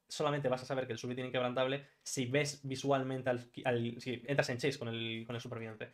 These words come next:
Si tú entras en chase, un killer al menos experimentado se va a dar cuenta cien por cien de que un sub corre más rápido de lo normal. Y a lo mejor puede decir, "Ah, vale, tiene inquebrantable este tío, no deberías lugarle más".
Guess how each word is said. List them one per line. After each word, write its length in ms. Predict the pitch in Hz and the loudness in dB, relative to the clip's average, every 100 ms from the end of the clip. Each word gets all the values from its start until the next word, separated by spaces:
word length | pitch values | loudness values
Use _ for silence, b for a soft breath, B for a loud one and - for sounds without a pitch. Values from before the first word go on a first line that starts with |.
| b | b
Si 120 | - | -4
tú 100 | 123 | -2
entras 180 | 127 135 | 0 0
en 60 | 135 | 0
chase, 240 | 170 - b | -2 -4 b
un 80 | 147 | 2
killer 140 | 160 | 4
al 60 | 147 | 2
menos 160 | 143 | -2
experimentado 420 | 143 135 131 151 | -4 -4 -2 -2
se 60 | - | 2
va 80 | 123 | 2
a 40 | |
dar 80 | 120 | 2
cuenta 220 | 131 123 | -2 -2
cien 120 | 123 | -2
por 100 | 120 | -2
cien 240 | 139 143 - | -2 -4 -4
de 100 | 127 | -2
que 60 | 123 | -2
un 60 | |
sub 240 | 120 123 123 | 0 -2 -4
corre 160 | 123 | -4
más 120 | 117 117 | -2 0
rápido 220 | 120 113 | 0 0
de 40 | |
lo 60 | 117 | 0
normal. 360 | 131 165 175 - _ _ _ _ _ _ _ | 2 2 0 -12 _ _ _ _ _ _ _
Y 80 | 147 | 2
a 40 | |
lo 0 | |
mejor 140 | 135 143 | 4 4
puede 120 | 131 | 4
decir, 140 | 143 | 6
"Ah, 80 | 143 | 6
vale, 140 | 123 | 4
tiene 140 | 117 123 | 2 -2
inquebrantable 380 | 120 123 131 131 | -2 0 2 0
este 140 | 127 | -2
tío, 180 | 131 139 | -2 -2
no 100 | 131 | -2
deberías 260 | 120 120 | -2 0
lugarle 280 | 123 113 117 | 0 -2 -2
más". 300 | 113 113 - | -4 -8 -18